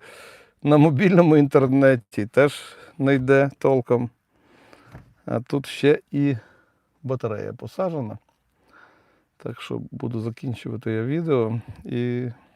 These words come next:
далі робити огляд. Буває так, не хоче огляд проходити в онлайн-трансляції. Я зазвичай роблю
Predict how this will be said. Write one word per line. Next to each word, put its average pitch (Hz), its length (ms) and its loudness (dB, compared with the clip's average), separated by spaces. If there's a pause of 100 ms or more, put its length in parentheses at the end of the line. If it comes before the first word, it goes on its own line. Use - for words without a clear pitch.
(800)
далі 120 280 -2
робити 127 440 -4
огляд. 110 440 -6 (1400)
Буває 135 440 2
так, - 340 -12 (800)
не 131 180 -4
хоче 110 480 -10 (240)
огляд 110 400 -6
проходити 123 680 -4 (640)
в 117 200 -8
онлайн-трансляції. 110 1080 -2
Я 180 160 4
зазвичай 151 520 -2
роблю 123 440 -2